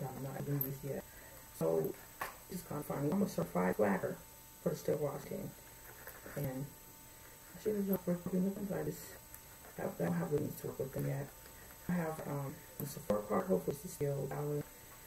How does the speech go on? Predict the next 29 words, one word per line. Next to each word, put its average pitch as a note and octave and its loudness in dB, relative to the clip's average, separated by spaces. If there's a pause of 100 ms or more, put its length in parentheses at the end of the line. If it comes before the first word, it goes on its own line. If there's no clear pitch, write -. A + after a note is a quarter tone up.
(540)
Let's - -10
see, - -4 (240)
money E3+ 6
cards, E3+ 0 (1500)
Fred E2+ 0
Meyers F2 4
card, - 2 (2250)
Friday E3 6
card, E3+ 6 (220)
safety F3 8
card, F3 4 (800)
bank E3 4
money, E3+ 6
no E3 2
money E3+ 6
card, D#3+ 2 (260)
Big F2+ 10
Rock F#2 4
card, B2+ 2 (520)
another, G#3+ 2 (1160)
I - -2
have F#3 4
a D#3 2
lot C#3+ 4
of - -6
cards - 2
in D3+ -2
here. C#3 0
Maybe, - 8